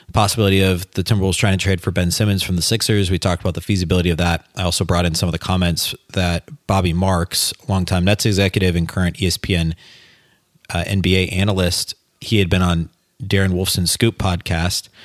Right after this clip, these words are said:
in the Twin Cities and, um, talked a little bit about, is Ben Simmons a realistic trade target? Why would the Sixers even trade him? And basically, I guess, go back and listen to that, please. But the summary is pretty much,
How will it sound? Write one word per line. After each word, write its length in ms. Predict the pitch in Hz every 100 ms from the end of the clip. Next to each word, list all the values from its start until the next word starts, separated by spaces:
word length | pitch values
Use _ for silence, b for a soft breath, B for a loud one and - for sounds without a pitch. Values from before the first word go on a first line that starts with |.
| B B B
in 100 | 101
the 80 | 95
Twin 240 | 85 98
Cities 480 | 87 87 90 113 - -
and, 480 | 95 90 87 87 78 -
um, 460 | - 90 87 85 85 - B B B B B B _
talked 260 | - 117 131
a 40 |
little 180 | 120 113
bit 80 | 110
about, 320 | 104 107 - _ _ -
is 300 | - 117 110
Ben 200 | 123 113
Simmons 260 | 127 110
a 40 | 98
realistic 360 | 98 95 98
trade 240 | 85 117 113
target? 320 | 113 104 92
Why 120 | 95
would 120 | 98
the 40 | 92
Sixers 360 | - 87 90
even 140 | 82 85
trade 240 | - 101
him? 100 | 98
And 120 | 90
basically, 600 | 82 87 - 92 85 85
I 120 | 80 87
guess, 260 | 87 -
go 100 | -
back 180 | 95 95
and 80 | 90
listen 460 | 101 95 87 85 -
to 80 | 95
that, 220 | 82 -
please. 360 | - 123 90 -
But 260 | 90 - _
the 180 | 107 98
summary 460 | - 127 110 92 87
is 220 | 85 -
pretty 300 | - 110 90
much, 400 | 85 80 -